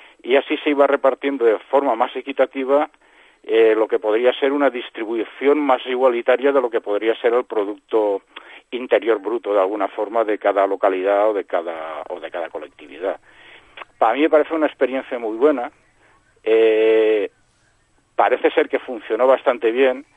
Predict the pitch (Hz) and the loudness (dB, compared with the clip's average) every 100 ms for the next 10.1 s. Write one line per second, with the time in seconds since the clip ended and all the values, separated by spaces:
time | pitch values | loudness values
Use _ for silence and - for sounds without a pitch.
0 | _ _ _ _ 123 131 151 - 127 123 | _ _ _ _ 0 4 2 4 2 2
1 | 82 - 98 - 127 135 131 139 131 - | 0 -6 -2 0 0 0 0 0 -2 -4
2 | 139 135 95 95 92 92 107 123 127 127 | -6 -4 -8 -6 -6 -2 -2 -2 -6 -2
3 | 123 113 120 117 123 117 117 110 113 107 | -2 -2 -8 0 0 0 -4 -10 -10 -8
4 | 117 127 101 90 87 85 90 110 113 104 | -8 -8 -8 -6 -6 -6 -4 -4 -6 -2
5 | 110 110 104 104 - - - - _ 113 | 0 2 0 -4 -10 -20 -20 -20 _ -2
6 | 110 120 120 - 120 117 113 110 101 110 | 0 2 0 0 -4 0 -2 -2 0 2
7 | 104 104 104 123 131 131 131 135 - _ | 2 0 0 -2 -2 -2 -4 -4 -10 _
8 | _ _ _ _ _ - - 117 113 113 | _ _ _ _ _ -20 -4 -2 0 2
9 | 120 120 135 117 104 107 104 82 87 85 | 2 2 -2 0 0 2 0 -2 -4 -6
10 | 71 | -8